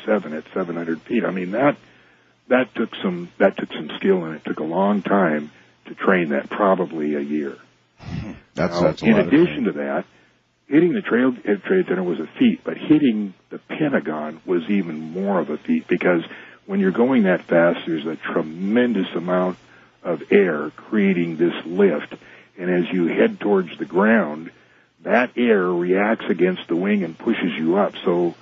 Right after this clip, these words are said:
Speaker 1: whoever, whoever hit that, uh, train to hit that Pentagon at the third, uh, story was highly trained, because when he got towards the ground, he'd be getting a tremendous amount of lift, and he would have to,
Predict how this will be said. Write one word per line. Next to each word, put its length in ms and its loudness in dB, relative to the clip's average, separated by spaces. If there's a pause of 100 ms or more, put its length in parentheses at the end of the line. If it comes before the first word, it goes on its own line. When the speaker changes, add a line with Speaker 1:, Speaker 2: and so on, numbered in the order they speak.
(400)
Speaker 1:
whoever, 680 4 (320)
whoever 400 2
hit 400 0
that, 260 0 (580)
uh, 340 -8 (360)
train 340 2
to 120 -4
hit 280 0
that 200 0 (180)
Pentagon 520 0
at 120 -8
the 120 -4
third, 340 2 (140)
uh, 260 -4 (160)
story 560 0 (320)
was 200 -6
highly 600 0
trained, 380 -12
because 340 -6
when 200 -6
he 60 -8
got 220 -4
towards 320 -4
the 60 -12
ground, 340 0
he'd 140 -4
be 100 -4
getting 280 -4
a 40 -8
tremendous 640 -4
amount 260 -6
of 100 -8
lift, 160 -8
and 100 -12
he 80 -6
would 140 -2
have 220 0
to, 100 -12